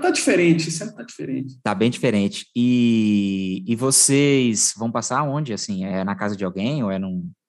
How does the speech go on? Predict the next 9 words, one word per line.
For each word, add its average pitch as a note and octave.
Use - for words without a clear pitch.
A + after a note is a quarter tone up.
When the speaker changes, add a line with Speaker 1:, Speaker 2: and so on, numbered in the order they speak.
Speaker 2:
num G2
salão? G2
Speaker 1:
Não, G4
nós D#3+
alugamos, G3
nós D#3
alugamos F3
um A#3
sítio. B3+